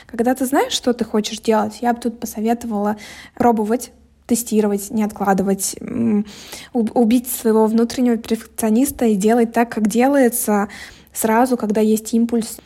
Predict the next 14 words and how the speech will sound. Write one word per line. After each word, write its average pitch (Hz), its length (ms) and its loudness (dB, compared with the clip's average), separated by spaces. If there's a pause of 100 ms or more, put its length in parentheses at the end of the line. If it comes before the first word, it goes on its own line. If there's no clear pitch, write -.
(480)
А 220 80 -6
когда 226 300 2
ты 226 420 0
не 226 320 2 (240)
знаешь, 220 580 -2 (160)
что - 240 -4
ты 220 100 -4
хочешь 202 340 -4
делать, 277 480 -2
но 233 260 2
что-то 233 340 2
делать 220 300 0
тебе 208 160 0
хочется, - 640 -6